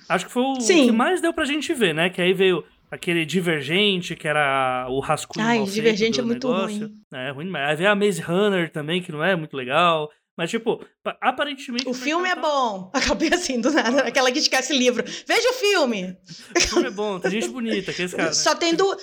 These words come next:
Speaker 2: só tem duas horas o filme, muito mais rápido.
Speaker 1: Jesus. Aí você, <laughs> tipo, você vê uma movimentação no mercado de, tipo, "Ó, isso aqui tá fazendo sucesso. O que que vocês têm aí que pareça pra gente conseguir publicar?"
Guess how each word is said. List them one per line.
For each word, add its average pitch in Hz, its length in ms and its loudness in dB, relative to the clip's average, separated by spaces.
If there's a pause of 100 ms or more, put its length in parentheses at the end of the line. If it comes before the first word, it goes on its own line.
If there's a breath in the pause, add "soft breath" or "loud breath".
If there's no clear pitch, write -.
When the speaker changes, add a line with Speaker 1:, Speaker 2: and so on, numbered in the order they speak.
(120)
Speaker 2:
só 339 160 0
tem 330 200 0
duas 381 280 2
horas 262 340 2
o 269 60 0
filme, 247 360 0
muito 277 200 -2
mais 277 180 0
rápido. 233 400 -6 (160)
Speaker 1:
Jesus. 123 520 -12 (360)
Aí 151 340 -2
você, 175 360 -2
<laughs> 143 840 -2
tipo, 185 120 -8
você 208 140 -4
vê 190 80 -2
uma 226 120 -2
movimentação 285 640 -6
no 269 100 -4
mercado 233 680 0
de, 185 140 -8
tipo, - 260 -6
"Ó, 247 240 4
isso 196 160 0
aqui 262 280 -2
tá 269 140 -4
fazendo 226 280 -2
sucesso. 208 640 0 (300 soft breath)
O 175 60 -8
que 262 100 -8
que 262 120 -10
vocês 277 340 -4
têm 254 240 0
aí 240 420 -2
que - 120 -20
pareça 208 520 2
pra 220 140 -2
gente 214 200 -4
conseguir 208 300 -6
publicar?" 196 580 -2